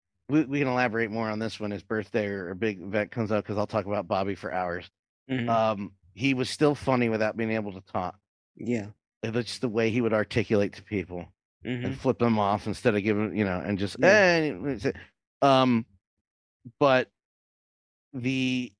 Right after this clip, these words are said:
Speaker 1: I would love to hear his voice talk about wrestling, right?
Speaker 2: Yeah. A-, and, you know, I know it was fake, but I would, I really would have loved if Bobby had a Twitter account.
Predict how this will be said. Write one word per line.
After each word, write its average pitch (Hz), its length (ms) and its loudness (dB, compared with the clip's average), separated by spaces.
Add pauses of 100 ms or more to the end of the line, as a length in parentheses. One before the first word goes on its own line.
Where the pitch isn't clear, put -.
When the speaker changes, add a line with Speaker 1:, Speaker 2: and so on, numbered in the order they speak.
Speaker 1:
I 131 100 4
would 139 180 0
love 131 220 0
to 120 100 -4
hear 113 220 -4
his 101 180 -6
voice 98 280 -4
talk 92 160 -6
about 87 200 -8
wrestling, 87 400 -8
right? 69 200 -14 (720)
Speaker 2:
Yeah. 127 320 6 (2000)
A-, 123 200 2
and, 139 340 4
you 139 100 6
know, 131 100 8
I 123 120 6
know 135 220 4
it 139 60 4
was 123 180 2
fake, 123 300 0
but 123 120 4
I 113 100 6
would, 117 300 2 (100)
I 110 200 2 (320)
really 107 720 2
would 110 240 4
have 110 200 2
loved 110 380 4
if 92 120 -6
Bobby 87 300 -2
had 90 160 -4
a 92 60 -6
Twitter 85 440 -8 (400)
account. 87 420 -8